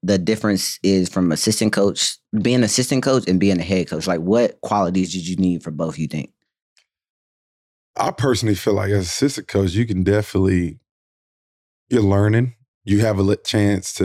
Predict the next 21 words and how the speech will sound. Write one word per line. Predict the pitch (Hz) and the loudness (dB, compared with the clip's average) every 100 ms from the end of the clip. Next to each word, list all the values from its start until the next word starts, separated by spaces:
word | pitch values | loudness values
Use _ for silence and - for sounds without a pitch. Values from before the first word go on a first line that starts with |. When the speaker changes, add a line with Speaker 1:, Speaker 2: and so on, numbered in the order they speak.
| 95 98 | 0 2
Speaker 2:
learn | 101 104 110 | 2 2 2
where | 98 95 | 4 4
there's | 92 98 90 | 4 2 0
not | 101 98 - | -2 0 2
all | 98 98 92 | 2 4 2
on | 104 95 | 2 0
you. | 95 107 101 117 117 _ _ _ _ | 2 4 4 0 -6 _ _ _ _
Speaker 1:
Yeah. | 87 90 95 | 0 2 4
Speaker 2:
You | |
know, | 98 95 | 4 4
you | 92 90 101 | 4 4 2
don't | 98 | 2
have | 98 101 | 0 0
the | 92 | 0
lights | 92 101 92 - | 0 2 0 0
on | 101 92 | 2 2
you. | 107 101 98 - _ _ _ _ _ _ _ | 4 2 0 -6 _ _ _ _ _ _ _
And | 101 98 95 92 90 87 85 _ _ | -2 0 2 2 0 -2 -8 _ _
you | 101 95 | -8 -6
kinda | - 107 101 | -4 -2 -2
just | 90 98 87 - | -2 -2 -4 -8